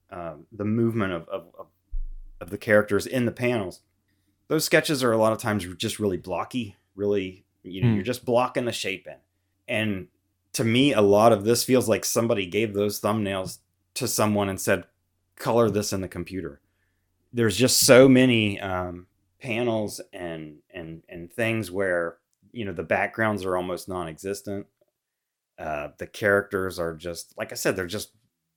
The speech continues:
Speaker 1: blocky. They're just shapes, um, in, in a lot of things, or a, a lot of times.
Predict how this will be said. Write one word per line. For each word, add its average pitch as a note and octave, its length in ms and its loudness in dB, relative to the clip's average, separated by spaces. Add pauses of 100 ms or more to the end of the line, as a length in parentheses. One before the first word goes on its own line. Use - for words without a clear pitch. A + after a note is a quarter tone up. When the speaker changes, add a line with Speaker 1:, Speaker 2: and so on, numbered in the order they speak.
(180)
Speaker 1:
blocky. B2 520 2
They're A2 140 4
just G#2 320 -8
shapes, - 720 -4 (160)
um, E2 360 -6
in, E2+ 220 -12
in F#2+ 120 -14
a E2+ 80 -8
lot E2 160 -6
of E2 100 -14
things, E2 340 -10 (720)
or F2 140 -4
a, F#2 160 -4
a - 20 -2
lot D#2+ 160 -2
of D#2 80 -6
times. F2+ 500 -6